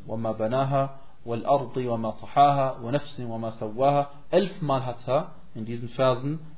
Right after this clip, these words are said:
bei sich selbst geschwört. Oder bei, bei, äh, Entschuldigung, bei einem Geschöpf. Ja? Und, äh, das gilt für Allah subhanahu wa ta'ala, weil Allah subhanahu wa ta'ala wird nicht gefragt nach dem, was er tut.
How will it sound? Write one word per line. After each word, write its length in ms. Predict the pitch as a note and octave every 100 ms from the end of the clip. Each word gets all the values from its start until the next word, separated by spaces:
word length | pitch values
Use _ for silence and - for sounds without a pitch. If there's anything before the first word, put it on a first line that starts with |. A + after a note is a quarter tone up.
| -
bei 120 | A2+
sich 200 | A2 G#2+
selbst 440 | A#2+ B2+ C3+ - - - -
geschwört. 360 | A2+ - F#2+ - - - - -
Oder 340 | - A#2+ B2+ C3
bei, 240 | A#2+ G#2+ - G#2+
bei, 160 | G#2 G2+
äh, 220 | G2 F#2+
Entschuldigung, 320 | G2+ G#2 G2+
bei 160 | F#2+ F#2
einem 220 | G#2 G2+
Geschöpf. 300 | F#2 - G2 - - - -
Ja? 140 | A2 D3+ - - - - - -
Und, 340 | - A2 A2 G#2+
äh, 280 | G#2 G#2 G2+
das 220 | D3 E3+
gilt 220 | F#3+ F3+
für 120 | -
Allah 240 | E3+ D#3 D3+
subhanahu 300 | - B2+ A#2+
wa 80 | C#3
ta'ala, 120 | C#3
weil 80 | C#3+
Allah 280 | D3 D#3
subhanahu 240 | D3+ - D#3
wa 80 | D3+
ta'ala 60 |
wird 140 | D#3 D#3
nicht 140 | E3+
gefragt 300 | - - B2
nach 100 | A2+
dem, 160 | A#2 G#2
was 120 | G#2+
er 120 | G2+
tut. 280 | - D#3 G#3+